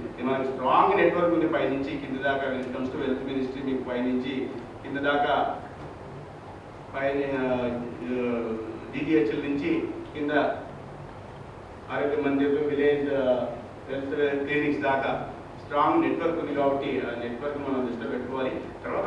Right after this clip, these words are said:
మనం ఏంటంటే టార్గెట్ ఇప్పుడే చూస్తున్నాను నేను, ఈ ఫైవ్ పాయింట్ ఎయిట్ పర్సెంట్ mortality, child mortality rate below the age of five years. మనం ఇవాళ ఏమో నార్త్, సౌత్ పోల్కి వెళ్ళేసి రాకెట్ పంపిస్తున్నాం, అంత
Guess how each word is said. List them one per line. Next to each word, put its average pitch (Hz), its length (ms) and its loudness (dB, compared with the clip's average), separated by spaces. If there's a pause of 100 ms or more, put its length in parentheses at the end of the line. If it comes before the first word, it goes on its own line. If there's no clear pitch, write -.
మనం 339 180 2
ఏంటంటే 339 300 4
టార్గెట్ 349 320 4
ఇప్పుడే 330 260 0
చూస్తున్నాను - 400 2
నేను, - 160 -4 (680)
ఈ 160 240 0
ఫైవ్ 190 260 6
పాయింట్ 196 260 6 (140)
ఎయిట్ 185 220 4 (100)
పర్సెంట్ - 440 2 (1600)
mortality, 165 460 6
child 170 260 6
mortality 165 460 6
rate - 200 2 (440)
below 147 200 2
the 147 120 2
age 143 140 4
of 147 80 0 (420)
five 147 200 6
years. - 180 2 (440)
మనం - 220 2
ఇవాళ 190 200 8 (100)
ఏమో 196 200 6 (680)
నార్త్, - 300 4 (140)
సౌత్ - 260 6
పోల్కి 208 240 6
వెళ్ళేసి 190 380 6
రాకెట్ 170 420 6
పంపిస్తున్నాం, 127 560 -2 (2000)
అంత 165 120 2